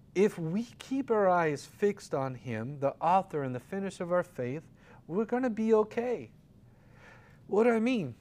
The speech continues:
It doesn't mean life's gonna be easy. I've always told you guys, like, d-, never, never think, like, life's easy and piece of cake. I, not at all, never will be. Not this side of heaven. I don't believe it will. But the Bible says that God will give us a peace that surpasses all understanding. He tells us to fix our eyes on him.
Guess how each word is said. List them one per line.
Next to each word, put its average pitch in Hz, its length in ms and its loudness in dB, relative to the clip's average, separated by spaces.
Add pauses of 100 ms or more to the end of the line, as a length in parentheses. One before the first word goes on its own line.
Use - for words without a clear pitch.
(340)
It 151 60 -6
doesn't 262 260 6
mean 294 140 2
life's 202 180 6
gonna 185 220 2
be 139 80 0
easy. 147 360 2
I've 185 220 8
always 147 240 8
told 170 240 4
you 127 120 -4
guys, 117 300 2
like, 123 360 -2
d-, 143 160 -2
never, 196 500 2
never 196 300 2
think, 196 280 -4
like, 135 240 2
life's 147 360 2
easy 147 420 -2
and 123 220 -2 (320)
piece 160 200 -6
of 156 120 -6
cake. 139 320 -2
I, 131 200 -8
not 160 320 4
at 160 120 4
all, 160 420 8
never 156 380 0
will 131 240 0
be. 101 220 -12 (240)
Not 139 180 0
this 143 160 -4
side 127 220 0
of 117 80 0
heaven. 107 240 -4
I 120 100 0
don't 127 160 -2
believe 107 300 -6
it 101 180 -18
will. 101 180 -16 (1800)
But 220 160 -2
the 202 100 0
Bible 208 300 4
says 202 240 -2
that 185 80 0
God 165 220 4
will 170 80 0
give 165 180 0
us 156 140 -6
a 139 40 -2
peace - 420 -8
that - 100 -8
surpasses 147 600 0
all 139 200 2
understanding. 156 680 -4
He 147 120 -14
tells 139 340 0
us 135 100 -10
to 123 120 -4
fix - 340 -6
our 135 80 0
eyes 123 260 2
on 113 140 -4
him. 165 400 -4